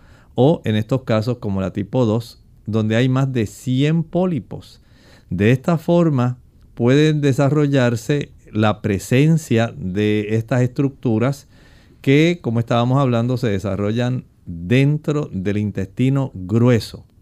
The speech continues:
Y esto, pues, muchas personas podrán relacionarlo, por ejemplo, cuando le han practicado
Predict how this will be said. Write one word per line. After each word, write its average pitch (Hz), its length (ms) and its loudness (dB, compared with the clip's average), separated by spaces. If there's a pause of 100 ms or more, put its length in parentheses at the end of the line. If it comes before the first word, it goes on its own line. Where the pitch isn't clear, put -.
(440)
Y 151 200 4
esto, 170 520 0
pues, 143 380 -2
muchas 139 340 0
personas 147 440 -2
podrán 123 640 -2
relacionarlo, 117 920 -2
por 110 160 -4
ejemplo, 120 540 -4 (640)
cuando 180 440 2
le 143 180 2
han 151 100 0
practicado 143 920 0